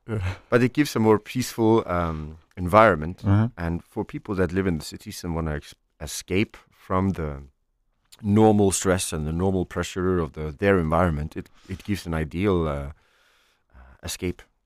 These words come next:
Speaker 2: to go to the West Hook and, uh, that region.
Speaker 1: Yeah, of course. Um, I'm going to switch over to what you brought, 'cause I always ask all my guests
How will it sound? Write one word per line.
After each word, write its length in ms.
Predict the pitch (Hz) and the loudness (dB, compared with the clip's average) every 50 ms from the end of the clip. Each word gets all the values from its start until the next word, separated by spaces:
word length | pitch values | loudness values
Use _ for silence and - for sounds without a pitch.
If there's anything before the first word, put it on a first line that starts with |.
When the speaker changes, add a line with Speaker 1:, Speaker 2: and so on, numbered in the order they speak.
| _ _ _ | _ _ _
Speaker 2:
to 80 | - - | -16 -8
go 160 | - 85 80 | -6 -4 -6
to 180 | - - - 71 | -6 -8 -14 -18
the 100 | - 69 | -16 -14
West 180 | 73 76 - | -14 -14 -14
Hook 200 | - 76 - _ - - | -16 -20 -20 _ -20 -20
and, 120 | 62 62 | -20 -20
uh, 200 | 65 67 65 69 _ | -20 -20 -20 -20 _
that 140 | 69 67 - | -20 -16 -14
region. 260 | 73 76 - - _ _ _ _ _ _ _ _ _ | -14 -16 -16 -18 _ _ _ _ _ _ _ _ _
Speaker 1:
Yeah, 200 | 98 101 117 131 - _ _ _ - | -4 -4 -4 -4 -6 _ _ _ -20
of 100 | - _ | -20 _
course. 220 | - 120 117 - _ _ _ _ - - - _ _ | -12 -12 -12 -12 _ _ _ _ -20 -20 -20 _ _
Um, 540 | 101 101 104 104 104 104 107 107 110 110 110 - _ _ _ _ _ _ _ _ _ _ - - _ _ _ - - _ _ _ _ _ _ _ | 2 4 4 4 4 4 2 2 0 0 -2 -6 _ _ _ _ _ _ _ _ _ _ -20 -20 _ _ _ -20 -20 _ _ _ _ _ _ _
I'm 80 | 110 104 | -6 0
going 160 | 98 113 110 | 2 2 2
to 40 | 101 | 2
switch 300 | - - - 139 - - | 0 -4 -10 -14 -6 -2
over 180 | 143 135 113 104 | 0 2 2 2
to 360 | - - - 104 104 101 - _ _ _ | 0 0 2 2 2 2 0 _ _ _
what 240 | - 95 - - - | -8 -8 -8 -8 -8
you 80 | 98 87 | -10 -10
brought, 380 | 82 - 87 90 - - - | -6 -4 -4 -4 -6 -8 -8
'cause 260 | - 101 95 - - - _ _ _ _ _ _ _ _ _ _ | -6 -6 -6 -6 -6 -12 _ _ _ _ _ _ _ _ _ _
I 100 | - 98 | 0 2
always 200 | 98 107 113 110 - | 4 4 4 2 2
ask 300 | - 110 117 123 - - - | 4 4 4 4 2 -2 0
all 120 | - 117 127 | 2 2 4
my 180 | 123 113 107 | 6 6 4
guests 300 | 92 82 104 120 - - | 4 2 0 -2 -2 -4